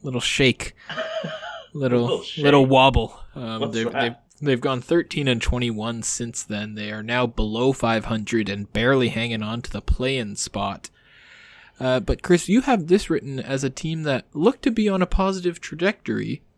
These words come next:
Speaker 1: and now is
Speaker 2: Yeah.
Speaker 1: not.
Speaker 2: No, they certainly, I mean, even, I mean, even in the time that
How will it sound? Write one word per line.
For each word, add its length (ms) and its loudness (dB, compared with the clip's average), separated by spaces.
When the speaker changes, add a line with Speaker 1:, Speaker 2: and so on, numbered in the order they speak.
Speaker 1:
and 140 -4
now 180 2
is 120 2
Speaker 2:
Yeah. 120 2
Speaker 1:
not. 240 -4
Speaker 2:
No, 440 -4
they 140 -4
certainly, 500 -6
I 100 -2
mean, 160 -8
even, 400 -6
I 120 -6
mean, 420 -8
even 240 -4
in 100 -4
the 100 0
time 500 -4
that 340 -4